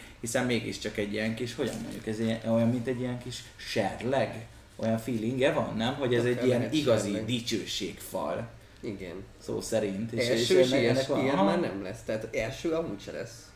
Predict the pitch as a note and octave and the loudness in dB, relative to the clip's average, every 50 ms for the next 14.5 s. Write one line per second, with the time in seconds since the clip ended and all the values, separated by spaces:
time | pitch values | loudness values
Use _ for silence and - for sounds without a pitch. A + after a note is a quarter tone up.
0 | - - - - - - F3 - - G2+ F#2 - - - - D3+ D#3 - - F#3 | -16 -14 -14 -12 -8 -4 -2 -2 0 -2 -4 -6 -8 -8 -8 -10 -12 -14 -16 -12
1 | - - G#2+ A2 B2 D3+ D#3+ - - A#3+ - - - - - - - C3 C#3+ G3 | -6 -4 -2 -2 -2 -4 -6 -10 -12 -14 -14 -16 -18 -20 -14 -6 -2 2 4 4
2 | G3+ G3+ C#3+ B2 A2 A2 G2+ - - G#2+ G2 - - - A2+ - - - A2+ A2 | 4 4 4 4 2 2 -2 -6 -4 -4 -4 -4 -4 -6 -8 -8 -2 2 4 4
3 | A2+ A2 A2 - - B2 G#2+ A2+ A#2 - - - - - - - - - C3+ A#2 | 4 4 2 0 0 0 0 -2 -4 -10 -14 -20 -20 -20 -20 -16 -10 -6 -4 -2
4 | - D3+ A#2+ A2+ G2+ G#2+ G2+ G#2 G#2 G#2 G#2 G#2+ G#2+ A2 - C3 B2 A#2 A2+ A2+ | 2 2 2 2 2 0 0 0 -2 -2 -2 -4 -4 -4 -2 0 2 2 2 2
5 | A2+ A2 G#2 - A2+ A2 A2+ A2+ A2+ A2 A2+ A2 B2+ A2+ - - B2+ B2+ A#2+ A#2+ | 0 -2 -2 0 2 4 4 4 4 2 0 0 0 0 0 0 0 0 0 0
6 | - - - - - G3+ E3+ E3 D#3 D#3 D3+ C#3+ C3 B2+ D3 C3 B2 B2 A#2+ A#2 | -2 -6 -2 4 6 6 8 10 10 10 10 10 10 10 10 10 10 10 8 6
7 | - C3+ A#2+ A#2 A2+ A2+ A2+ A2 A2+ A#2 - - - - C#3 C#3 C#3 C3+ - B2 | 4 4 6 6 6 6 4 4 2 0 -2 -6 -6 0 2 4 4 4 4 4
8 | A2+ A2 A2 - A#2 A2 G#2+ G#2 G#2 G#2 G#2 G2 - - - C3+ B2 A#2 - A2+ | 4 4 4 2 0 0 2 2 0 0 -2 -4 -4 -4 -4 -2 -2 -2 0 0
9 | A2 G#2 G#2 G#2+ G#2 G#2 A2 G#2 - - - - - A#2+ A#2 A#2 A2 A#2 A2 - | -2 0 0 -2 -4 -4 -6 -8 -12 -16 -14 -6 -2 0 2 2 0 0 -4 -8
10 | - - B2 A2 G#2+ A2 G#2+ - A#2 A2+ A2+ - - A2+ G#2 - A2 - A#2+ A#2+ | -4 0 0 2 2 0 -2 -2 -2 -2 -2 -2 -2 -4 -4 -4 -4 -2 0 0
11 | A2 - - - - - - - A#2+ A#2+ A2+ A2+ A2 G#2 - - G2+ - A2 G#2 | 0 0 -2 -8 -16 -14 -8 -4 -2 0 2 2 2 0 0 -6 -6 -6 -6 -6
12 | - A2+ A2 G#2+ G#2+ G#2+ A2 A2 A2 A2+ A#2 A2+ A2+ A#2+ A#2 A2+ A2 A2+ A#2 A#2 | -2 -2 -2 -2 -2 -2 -2 -2 -4 -4 -2 0 2 4 4 4 4 2 2 2
13 | A#2+ A#2+ - - A#2 A2 A2+ A2+ A2 G#2+ G#2+ G#2+ A2+ A2+ A2+ - A2+ A2 A2 A2 | 2 0 -2 0 2 2 4 4 2 2 0 0 -2 -2 -2 -2 0 0 0 0
14 | A2 - A2 G#2+ - A#2 A#2 A#2 A#2 | -2 -4 -4 -4 -2 -2 -2 -2 -2